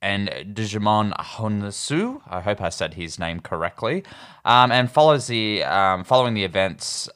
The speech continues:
at home, the Abbott family now face the terrors of the outside world. Forced to venture into the unknown, they realize creatures that hunt by sound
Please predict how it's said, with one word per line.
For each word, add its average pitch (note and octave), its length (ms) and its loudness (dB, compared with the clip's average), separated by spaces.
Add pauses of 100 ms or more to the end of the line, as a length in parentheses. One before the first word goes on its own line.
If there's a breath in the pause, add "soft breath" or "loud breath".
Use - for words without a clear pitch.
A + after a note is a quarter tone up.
at - 220 2
home, G2 480 -2
the G2+ 180 -6 (140)
Abbott G#2+ 380 2
family G2 520 -4
now G#2 280 0
face G2 300 -4
the G2+ 80 -8
terrors F2+ 400 -2
of F2 80 -12
the F#2 100 -2
outside F2 460 -4
world. F2 320 0
Forced - 380 -2
to G2 80 -8
venture F#2 340 -4
into F2+ 240 -8
the F#2 120 -6
unknown, E2+ 500 -4
they E2+ 140 -6
realize F#2 440 -2
creatures G#2 600 -8
that F#2 140 -6
hunt A2+ 480 -4
by E2+ 200 -2
sound G2 560 -2